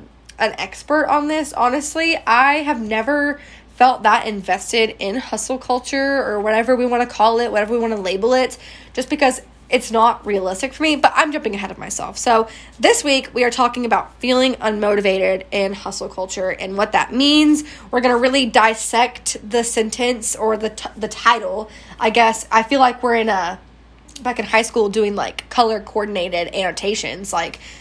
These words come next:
highlighting the <laughs> words and whatever. But, um, <clears throat> I really wanted to dive into that because I feel like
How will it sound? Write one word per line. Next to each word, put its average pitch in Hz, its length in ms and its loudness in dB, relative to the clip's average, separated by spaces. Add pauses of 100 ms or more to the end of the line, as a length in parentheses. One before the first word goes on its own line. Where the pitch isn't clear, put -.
(160)
highlighting 208 500 2
the 254 100 10
<laughs> 277 120 2
words 277 260 4
and 277 100 -2
whatever. 302 420 2 (380)
But, 247 440 4
um, 214 520 2
<clears throat> 269 260 0 (720)
I 262 80 2
really 339 280 6
wanted 349 200 0
to 262 60 0
dive 220 300 4
into 220 160 -6
that 180 180 -4
because 233 220 -6
I 226 80 0
feel 277 160 -2
like 294 220 2